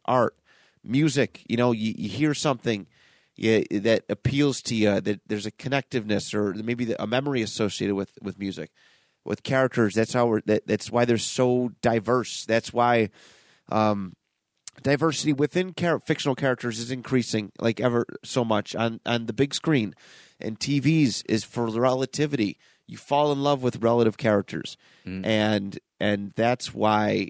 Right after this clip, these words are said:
Speaker 1: I, you know, this is such a good one to do. And, and there were so many characters, I'm like, "Wow, you know, I really do. Like, I'm, th-, there's something there.
Speaker 2: Yeah.
Speaker 1: There's something there that I can relate to." So, and, and, and obviously I chose ten, and I'll probably go home and,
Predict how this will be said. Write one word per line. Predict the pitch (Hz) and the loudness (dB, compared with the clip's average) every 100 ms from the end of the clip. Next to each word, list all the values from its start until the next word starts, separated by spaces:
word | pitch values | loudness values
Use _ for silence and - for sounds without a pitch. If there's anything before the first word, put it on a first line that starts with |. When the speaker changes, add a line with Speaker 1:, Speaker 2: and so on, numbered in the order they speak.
| - | -6
Speaker 1:
I, | 98 - | -6 -6
you | - | -8
know, | 104 | -6
this | 104 - | -6 -6
is | 95 | -6
such | 104 - | -8 -10
a | |
good | - 82 | -10 -10
one | 82 65 | -10 -12
to | - | -14
do. | - - 67 _ | -16 -14 -16 _
And, | 107 104 90 - - | -4 -4 -4 -10 -4
and | 131 | 0
there | 151 | 0
were | |
so | 156 190 | 0 0
many | 180 | 0
characters, | 160 175 180 131 | 0 0 -2 -2
I'm | 120 | -2
like, | 113 - | -2 -8
"Wow, | 127 - 104 - _ - _ _ _ _ _ | -8 -8 -10 -14 _ -20 _ _ _ _ _
you | 107 | 0
know, | 107 123 139 - _ _ _ _ - | 2 2 -2 -14 _ _ _ _ -6
I | |
really | 120 143 151 | -2 2 2
do. | 165 165 120 | 4 2 0
Like, | - 117 | -4 -2
I'm, | 113 - - | -4 -6 -6
th-, | 113 - _ - | -4 -4 _ -6
there's | 117 - | -6 -2
something | 151 147 | -2 -2
there. | 139 139 104 _ - | 0 0 0 _ -16
Speaker 2:
Yeah. | 98 110 | -4 -2
Speaker 1:
There's | 117 | -2
something | 139 143 | -4 -4
there | 135 131 | 2 4
that | 110 | 4
I | 110 | 2
can | - | 0
relate | 110 107 107 - | 0 2 0 0
to." | 92 80 _ _ _ _ _ _ | -6 -6 _ _ _ _ _ _
So, | - - 101 85 - _ - | -12 -4 0 0 -4 _ -4
and, | 101 90 | -4 -2
and, | 95 92 92 - _ - | -4 -6 -8 -14 _ -6
and | - 90 87 - | -2 -2 -4 -8
obviously | 104 98 - | -6 -6 -4
I | 101 | -4
chose | - 104 98 | -4 -6 -4
ten, | - 117 147 | -2 -2 -2
and | 113 | -4
I'll | 104 | -6
probably | - 107 107 | -2 0 2
go | 113 | 0
home | 120 131 147 | 2 2 2
and, | 131 120 | -2 -4